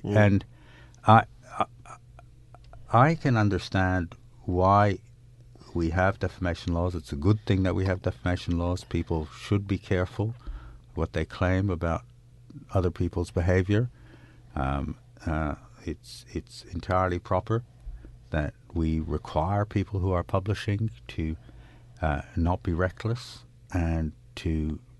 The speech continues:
Speaker 2: ensure that they have a factual basis for
Speaker 1: Mm-hmm.
Speaker 2: the claims they
Speaker 1: Mm-hmm.
Speaker 2: make.
Speaker 1: Absolutely.
Speaker 2: But at the same time, we can't just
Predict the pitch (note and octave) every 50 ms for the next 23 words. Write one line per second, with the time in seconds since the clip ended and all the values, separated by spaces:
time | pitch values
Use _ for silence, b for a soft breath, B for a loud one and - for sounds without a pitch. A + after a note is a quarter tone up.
0 | - - - - - - - - - - - - - - - - E2+ D#2+ - -
1 | - - F#2 F#2 F#2+ F#2+ E2+ E2+ E2 D#2+ - - - - E2 E2 E2 E2+ E2 D#2+
2 | - - - G2 F#2 - - - F2+ E2 D#2 F2+ F2+ G2 - - - B2 - -
3 | - - - - - A2 G#2 G#2+ A2+ G#2+ F#2 F2+ F#2 F2 - - F#2 F2 F2 F#2
4 | G2+ A#2+ - - - - - - A2+ A2+ G#2 - A2+ G#2+ B B B B B B
5 | B B - - - F2 F#2 F#2 - - G2+ - - B2 A#2+ A#2+ A2+ G#2+ - A2
6 | G#2 F#2+ F2+ E2+ F2+ F2 - - - - - b b b b b b b b -
7 | - F2+ F2+ F2 - - - A#2 A2+ A2 G#2 - - - - - - - - G2+
8 | F#2+ F#2 F2+ - -